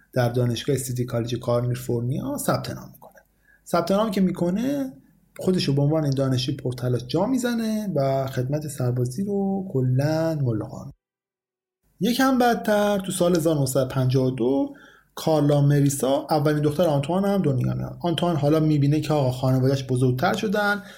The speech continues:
و برای تامین منابع مالی خانواده‌اش نیاز داره یه جای دیگه هم کار پیدا بکنه. کجا کار پیدا می‌کنه؟ تو اون روزا پیدا کردن کارم یه مقدار سخت بوده. برای همین تصمیم می‌گیره به عنوان عکاس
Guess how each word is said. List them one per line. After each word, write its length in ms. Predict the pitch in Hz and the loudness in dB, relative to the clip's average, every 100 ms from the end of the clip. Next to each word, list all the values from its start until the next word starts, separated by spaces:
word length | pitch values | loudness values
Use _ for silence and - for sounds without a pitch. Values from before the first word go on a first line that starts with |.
| - | -2
و 40 | 147 | 2
برای 180 | 147 139 | 4 2
تامین 460 | 143 143 151 151 | 2 2 2 2
منابع 480 | 135 131 131 127 131 | 2 2 2 4 2
مالی 380 | 127 131 131 131 | 2 2 2 0
خانواده‌اش 680 | 135 139 135 143 170 196 151 | 0 0 2 0 -2 -4 0
نیاز 300 | 143 165 165 | 2 2 2
داره 180 | 170 | 2
یه 120 | 165 156 | 2 2
جای 140 | 147 | 2
دیگه 260 | 127 123 135 | 2 0 0
هم 340 | 135 135 131 | 0 0 -2
کار 260 | - 113 98 | -6 -6 -8
پیدا 260 | - - | -14 -18
بکنه. 340 | - - - - _ _ _ - | -20 -20 -20 -20 _ _ _ -4
کجا 240 | 156 214 | 0 2
کار 220 | 214 214 | 2 2
پیدا 220 | 196 185 | 4 2
می‌کنه؟ 520 | 185 180 175 165 160 156 | 2 2 2 2 2 0
تو 240 | 156 - | -2 -2
اون 420 | 240 254 240 208 | 0 0 0 0
روزا 640 | 190 220 190 208 202 202 196 | 2 2 2 2 4 2 2
پیدا 220 | 160 147 | 0 0
کردن 220 | 151 170 | 0 -2
کارم 240 | - 180 | -2 -2
یه 60 | 175 | 0
مقدار 340 | 165 151 156 | 0 2 0
سخت 580 | 151 - - 131 120 - | 0 -4 -2 0 0 -4
بوده. 220 | - - - _ _ _ - | -10 -14 -20 _ _ _ 0
برای 160 | 143 | 2
همین 140 | 147 131 | 4 2
تصمیم 360 | 160 127 175 | 0 0 0
می‌گیره 300 | 160 131 123 | 0 2 0
به 120 | 120 | 0
عنوان 320 | 123 127 147 123 | 0 2 2 0
عکاس 840 | 127 127 123 - 185 214 233 196 | -2 -8 -10 -6 -2 0 -2 -4